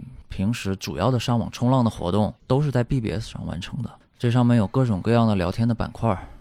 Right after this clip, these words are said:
啊，那我就经常混迹于侦探推理版。当然了，其他的大学也有这样类似的这样的B B S，所以我就广撒英雄帖。我当时找了清华、北大、南大、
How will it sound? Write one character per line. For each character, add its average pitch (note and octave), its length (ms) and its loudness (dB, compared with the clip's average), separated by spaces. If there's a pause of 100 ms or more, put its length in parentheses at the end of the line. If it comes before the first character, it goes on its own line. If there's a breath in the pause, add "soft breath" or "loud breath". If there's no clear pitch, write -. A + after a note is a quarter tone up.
啊， A2 200 -12
那 G2+ 100 2
我 G2 160 0
就 G#2 140 -2
经 B2 160 0
常 A2+ 160 0
混 B2+ 220 2
迹 A2 120 0
于 F#2+ 80 2
侦 A#2+ 160 0
探 B2 140 4
推 B2+ 180 0
理 G2 120 0
版。 F#2 200 -2 (440)
当 B2+ 120 2
然 B2 80 4
了， A#2 120 2
其 - 180 -4
他 C#3 140 4
的 C#3+ 60 4
大 B2 140 2
学 G2+ 220 0
也 G2 140 6
有 C#3+ 120 6
这 G#2+ 120 -2
样 G2+ 100 0
类 G2 100 0
似 G2 220 -4
的 D#2+ 100 -2
这 E2+ 120 -6
样 D#2 160 -4
的 D2 400 -8
B F#2+ 120 -6
B D2 120 -6
S， - 200 -10
所 - 220 -4
以 G#2+ 80 4
我 F2 220 -2
就 E2+ 340 -2 (380 soft breath)
广 G#2 240 2
撒 - 180 -4
英 G#2+ 160 0
雄 G2 160 -2
帖。 - 180 -8 (600 soft breath)
我 F#2+ 100 0
当 A#2+ 160 6
时 A#2+ 80 0
找 D#2+ 220 0
了 C#2 100 -6
清 A2+ 240 -2
华、 F#2+ 260 2
北 E2 200 -4
大、 F#2 360 0 (300)
南 F#2+ 300 0
大、 G2 280 2